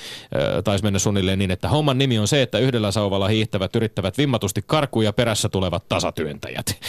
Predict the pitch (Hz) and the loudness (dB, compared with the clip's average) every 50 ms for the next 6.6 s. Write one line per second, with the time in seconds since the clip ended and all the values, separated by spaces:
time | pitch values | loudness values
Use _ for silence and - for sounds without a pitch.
0 | - - - 104 - 113 110 104 - 110 107 107 107 104 120 123 120 - 117 - | -8 -8 -8 -2 0 2 2 2 2 0 0 0 0 0 0 0 0 0 0 0
1 | 110 101 110 101 110 101 92 87 92 92 87 - - 95 92 92 - - 95 87 | 0 0 0 0 0 0 0 -2 -2 -2 -2 -2 -2 0 0 0 0 -2 -2 -2
2 | 85 82 - 98 92 95 92 92 87 85 78 90 87 92 - 98 - 92 90 120 | -2 -2 -2 0 0 2 0 0 -2 -2 -2 -2 -2 -2 -2 -2 -4 0 0 0
3 | 139 135 - 104 95 92 87 - 101 98 - 98 90 90 87 90 87 - 110 104 | 0 0 0 -2 -2 -4 -2 -2 -2 -2 0 -2 -2 -2 -2 -4 -4 -2 -4 -2
4 | - - 123 113 120 127 127 120 113 107 101 101 101 98 101 87 - 101 - - | 0 0 0 2 2 2 2 2 2 0 0 0 0 -2 -2 -2 -2 -4 -4 -4
5 | 110 104 95 107 101 107 120 113 104 98 - - 101 - 98 - - 104 98 95 | -4 -2 -2 -2 -2 -2 -2 -2 -2 -4 -6 -6 -6 -6 -4 -2 -2 0 0 0
6 | 95 87 - 117 107 107 98 95 90 87 85 | 0 0 0 0 0 2 0 0 -2 -2 -4